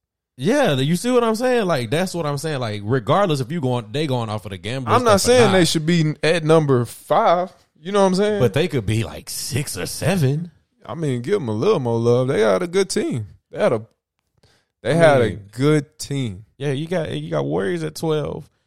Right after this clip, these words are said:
Speaker 1: Boston Celtics thirteen, New York Knicks fourteen, Portland Trailblazers fifteen. Now
Speaker 2: I'm putting y'all's potential over those teams, though.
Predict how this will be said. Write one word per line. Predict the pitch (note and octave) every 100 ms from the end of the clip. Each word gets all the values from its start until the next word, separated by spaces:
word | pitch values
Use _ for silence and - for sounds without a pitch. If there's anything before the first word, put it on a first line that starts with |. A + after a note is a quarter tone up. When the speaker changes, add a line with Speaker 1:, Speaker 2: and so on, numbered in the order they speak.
| _ _ _
Speaker 1:
Boston | F#2 C#3 - B2+
Celtics | C3+ B2+ - A#2
thirteen, | A#2+ A#2 G2+ B2 A2 A#2
New | C#3
York | B2+ A2
Knicks | A#2 G#2
fourteen, | - A2 F2 A2 F#2+ F#2+ - _ _ _
Portland | F3 D#3+ C3
Trailblazers | C#3 A#2 G2+ F#2 D#2+
fifteen. | - F#2+ - F2+ C#2+ - _ _ _ _ _ _ _ _ _ _
Now | G2 A2 G2+ F2+ E2+ D#2 D2+ _
Speaker 2:
I'm | - A3+
putting | F3+ D#3+
y'all's | D3 D3 B2
potential | G#2+ - C3+ - G#2
over | G#2 G2
those | G2+ G#2 F#2
teams, | G2 G2 F#2
though. | F#2 F2